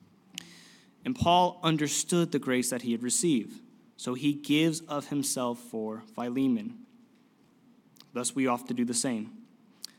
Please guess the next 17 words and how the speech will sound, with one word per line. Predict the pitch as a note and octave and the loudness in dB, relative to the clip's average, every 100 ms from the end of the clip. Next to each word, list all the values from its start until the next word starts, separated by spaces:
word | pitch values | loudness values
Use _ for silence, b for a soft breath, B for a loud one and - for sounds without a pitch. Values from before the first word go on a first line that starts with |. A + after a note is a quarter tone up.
| B - | B -4
The | |
same | A#2+ - D#3+ G3 A3 A3+ | 0 4 6 6 6 6
grace | - F#3 C#3+ A2+ - - | 4 4 2 0 -6 -6
that | C3 B2 | -4 -2
was | B2 | -2
given | B2 D3+ D#3+ | -2 -2 -2
to | D3+ | -4
Paul | D3+ C#3 B2+ B2 | -4 -2 0 -2
has | B2 | -4
been | A#2+ A#2+ | -2 0
given | A#2+ B2 | 0 0
to | A#2 | -2
us. | G#2 - | -8 -4
He | C3 | -2
wasn't | E3+ G#3+ | 0 0
given | G#3 G3 G3+ | 2 2 2
some | F#3+ F#3+ F3+ | 4 4 2